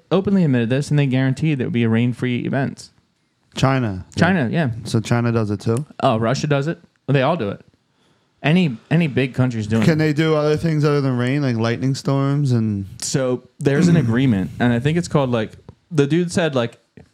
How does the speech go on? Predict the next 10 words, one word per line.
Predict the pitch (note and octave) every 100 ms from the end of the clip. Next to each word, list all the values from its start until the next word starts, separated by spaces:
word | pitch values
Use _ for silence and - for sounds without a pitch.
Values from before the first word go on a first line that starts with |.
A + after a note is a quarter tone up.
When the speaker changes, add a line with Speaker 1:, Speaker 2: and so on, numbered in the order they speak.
| _ _ _ _ _ _ _ - - - -
Speaker 1:
N | A#2+ B2+ C3+
comp | - C#3+ B2+ B2+
or | B2
some | D3 C3
shit. | C#3 - - - -
It's | A2+
like | C3+
environmental | C3+ A#2 A#2+ A#2 A2+ A2+ A2
comp-, | A#2+ G#2+ - _ _ _
uh, | B2